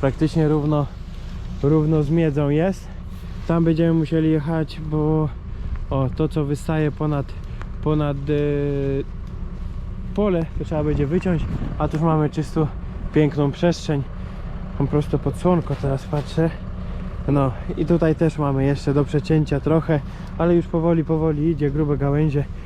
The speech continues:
wciągamy. Przynajmniej może zwierzyna między tymi gałęźmi, gałęziami, przepraszam, będzie, nie będzie mogła tak swobodnie, y, sobie chodzić.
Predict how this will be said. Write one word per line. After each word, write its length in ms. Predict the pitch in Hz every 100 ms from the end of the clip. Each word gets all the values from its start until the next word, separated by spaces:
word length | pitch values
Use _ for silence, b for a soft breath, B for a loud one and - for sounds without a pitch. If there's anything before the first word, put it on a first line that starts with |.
| B -
wciągamy. 580 | - 151 143 151 147 143 - - B B B -
Przynajmniej 460 | - 156 151 151
może 280 | 147 151 143
zwierzyna 480 | 131 147 143 156 139
między 320 | 139 143 131
tymi 240 | 135 143 135
gałęźmi, 600 | 139 139 135 123 143 131 - - - - 131
gałęziami, 460 | 139 139 156 143
przepraszam, 420 | 113 120 120 135 127 B B B - 127
będzie, 500 | 139 139 135 139 135 B B
nie 120 | 170 160
będzie 240 | 160 143
mogła 220 | 143 139
tak 140 | 135 -
swobodnie, 520 | 151 135 139 139 131 - B B B B B -
y, 100 | 139
sobie 320 | 135 147 131 131
chodzić. 480 | 135 117 - -